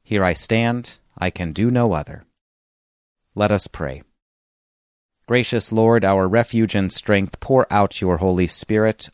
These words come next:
on your faithful people. Keep them steadfast in your word, protect and comfort them in all temptations, defend them against all their enemies,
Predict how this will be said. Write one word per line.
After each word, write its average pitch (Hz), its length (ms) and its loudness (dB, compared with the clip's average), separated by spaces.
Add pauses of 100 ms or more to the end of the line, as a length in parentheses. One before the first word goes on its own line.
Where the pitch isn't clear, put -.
on 107 180 0
your 104 140 -2
faithful 98 420 -4
people. 92 480 -6 (560)
Keep - 240 -6
them 101 160 -2
steadfast 117 720 0
in 101 100 -2
your 87 160 0
word, 117 440 2 (340)
protect - 480 -6
and 95 220 -4
comfort 117 380 -2
them 107 140 2
in 95 120 0
all 107 160 0
temptations, 98 800 -2 (380)
defend 127 400 0
them 120 100 2
against 107 420 0
all 110 160 6
their 110 200 4
enemies, 95 580 -2